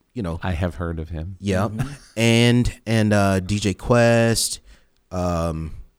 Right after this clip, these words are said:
Speaker 3: That one I
Speaker 1: Tr-
Speaker 3: know. That one wor-, uh, th-, that one
Speaker 1: Um,
Speaker 3: sounds familiar to me.
Speaker 1: yeah, and then we, we have, um, we're, we're actually bringing in, um, a D J, D J Zio.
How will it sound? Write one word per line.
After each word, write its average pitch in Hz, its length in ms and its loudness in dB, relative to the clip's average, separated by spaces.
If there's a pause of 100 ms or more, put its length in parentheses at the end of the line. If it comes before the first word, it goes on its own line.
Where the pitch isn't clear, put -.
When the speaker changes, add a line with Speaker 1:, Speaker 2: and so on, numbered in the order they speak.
(220)
Speaker 3:
That 127 120 -8
one 127 120 -8
I 107 60 -8
Speaker 1:
Tr- 101 100 -6
Speaker 3:
know. 85 220 -10
That 120 140 -4
one 113 200 -6
wor-, 110 180 -6
uh, 104 220 -6
th-, 95 260 -12
that 101 140 -6
one 95 80 -6
Speaker 1:
Um, 110 200 2
Speaker 3:
sounds - 40 -8
familiar 95 320 -10
to - 140 -18
me. 92 100 -12
Speaker 1:
yeah, 120 220 2 (200)
and 107 180 -2
then 113 200 2
we, 107 280 -2
we 104 180 -2
have, 95 640 -2 (180)
um, 95 340 -4 (300)
we're, 113 240 0
we're 113 140 0
actually 123 320 0
bringing 107 340 0
in, 107 460 -2 (540)
um, 101 540 0 (220)
a 101 60 -6
D 107 180 -2
J, 101 220 0
D 98 140 -4
J 101 200 -2
Zio. 90 500 -2